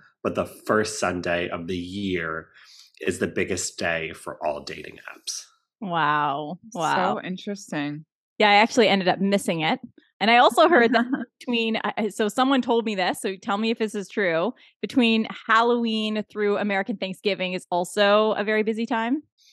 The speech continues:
Speaker 1: Yes. So that's, like, our cuffing season.
Speaker 2: Okay.
Speaker 3: Mm-hmm.
Speaker 2: Okay. And does the cuffing, d-, cuffing season, usually people talk about it if they live on the East Coast when they have four seasons. Does that apply to West Coasters as well?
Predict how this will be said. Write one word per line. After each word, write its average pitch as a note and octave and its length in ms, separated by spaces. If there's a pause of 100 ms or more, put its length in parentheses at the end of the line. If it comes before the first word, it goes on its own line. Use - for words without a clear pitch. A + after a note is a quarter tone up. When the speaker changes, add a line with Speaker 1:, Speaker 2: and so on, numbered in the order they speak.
(220)
Speaker 1:
Yes. F2 440
So G2+ 180
that's, F#2 240
like, G#2 180
our G2 140
cuffing E2 460
season. - 540 (360)
Speaker 2:
Okay. - 340
Speaker 3:
Mm-hmm. G#3 220
Speaker 2:
Okay. G3 220
And C4 180
does C#4+ 160
the C4 80
cuffing, E4 640 (380)
d-, - 100
cuffing C4+ 420
season, F#3+ 360
usually G#3 760 (200)
people A3+ 200
talk G#3 280
about F#3 200
it E3+ 140
if F3+ 200
they F3 220
live F#3 280
on F3 80
the E3 120
East F#3 200
Coast F3 420
when E3+ 160
they E3 160
have F3 260
four F3 200
seasons. F3+ 760
Does F#3+ 160
that F3 220
apply E3+ 560
to D#3+ 420
West D#3+ 240
Coasters G3+ 340
as E3+ 140
well? D3+ 320